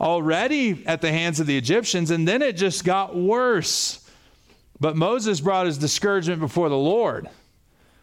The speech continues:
And that's the right place to bring your discouragement, 'cause God has the encouragement that you need.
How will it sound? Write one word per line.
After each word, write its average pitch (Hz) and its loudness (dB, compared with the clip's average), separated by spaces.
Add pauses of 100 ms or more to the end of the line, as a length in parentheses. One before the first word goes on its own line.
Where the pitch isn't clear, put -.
(180)
And 117 0
that's 160 -2
the 170 2
right 165 0
place 170 0
to 139 -2
bring 160 0
your 147 0
discouragement, 131 0
'cause 120 -2
God 151 0
has 156 -2
the 139 0
encouragement 160 -2
that 139 0
you 139 0
need. 127 -2